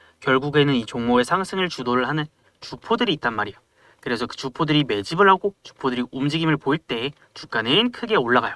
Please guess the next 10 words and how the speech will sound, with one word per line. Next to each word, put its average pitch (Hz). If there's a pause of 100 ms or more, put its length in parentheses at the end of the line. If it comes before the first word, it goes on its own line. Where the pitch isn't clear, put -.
(140)
그래서 113
에스케이 117
오션플랜트도 151 (240)
자, -
보면은 120
이 131
주포의 143
이제 110
움직임이 127
나오면서 127